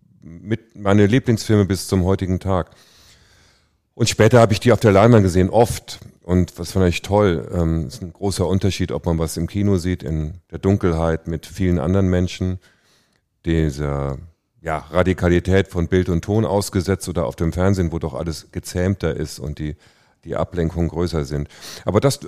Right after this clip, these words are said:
da ging es los. Und ehrlich gesagt, ich glaube, man verliebt sich immer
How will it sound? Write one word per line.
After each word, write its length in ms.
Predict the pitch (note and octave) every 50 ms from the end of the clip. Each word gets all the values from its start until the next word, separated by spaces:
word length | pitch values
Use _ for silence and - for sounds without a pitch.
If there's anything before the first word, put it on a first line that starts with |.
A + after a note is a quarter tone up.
| -
da 220 | G#2+ F#2+ C3 B2 C#3
ging 220 | - C#3+ C3 B2
es 160 | A#2 G2+ -
los. 360 | F#2+ G#2 G2 E2+ D#2+ D2+ - -
Und 120 | - F#2
ehrlich 260 | D2 E2+ G#2 G#2+ G2+
gesagt, 480 | - G#2+ E2+ G2+ G#2+ G2 - - - _ _ _ _ _ _ _ _ _ _ _ _
ich 140 | - F2+ -
glaube, 500 | - A2 A2+ A#2 A2+ A2+ G#2+ - - - -
man 160 | - G#2+ A2 G#2+
verliebt 340 | G#2+ G2+ G2 G#2+ A2 -
sich 240 | - - G2 - -
immer 380 | - G2 G#2 G#2 G2+ G2 F#2